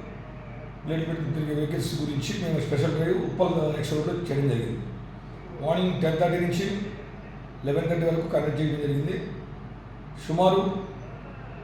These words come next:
టూ వీలర్స్ and ఫోర్ వీలర్స్ మొత్తం టోటల్ వంద వెహికల్స్ పట్టుకున్నాము. ఆ వెహికల్స్ని పరిశీలించి ఎవరైతే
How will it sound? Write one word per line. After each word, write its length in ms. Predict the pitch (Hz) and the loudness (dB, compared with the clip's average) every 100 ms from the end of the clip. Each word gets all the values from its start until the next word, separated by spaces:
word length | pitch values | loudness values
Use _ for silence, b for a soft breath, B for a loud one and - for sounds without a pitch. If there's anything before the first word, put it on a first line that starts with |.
| - - - | -12 -10 -2
టూ 160 | 175 | 2
వీలర్స్ 380 | 185 185 190 196 196 - - - - - - - - - | 4 4 4 4 2 0 -6 -10 -12 -10 -10 -12 -10 -4
and 100 | 139 | -2
ఫోర్ 260 | 135 175 185 | 2 4 6
వీలర్స్ 300 | 180 175 - - - - - | 8 6 4 2 -2 -6 -6
మొత్తం 180 | 147 165 165 | -4 -4 -2
టోటల్ 320 | 160 175 160 | 0 0 2
వంద 240 | 139 160 160 | 2 2 2
వెహికల్స్ 420 | 156 156 165 - | 0 0 0 0
పట్టుకున్నాము. 580 | 139 135 131 - - - - - - - - - - | -2 -2 -2 -2 -4 -6 -8 -10 -12 -12 -12 -10 0
ఆ 100 | 151 | 2
వెహికల్స్ని 420 | 156 165 165 180 | 4 2 0 2
పరిశీలించి 600 | 160 147 175 170 170 - - - - - - - - 135 | 2 2 2 2 0 -2 -4 -6 -10 -14 -14 -14 -6 2
ఎవరైతే 680 | 160 180 180 180 180 175 | 4 4 6 4 4 2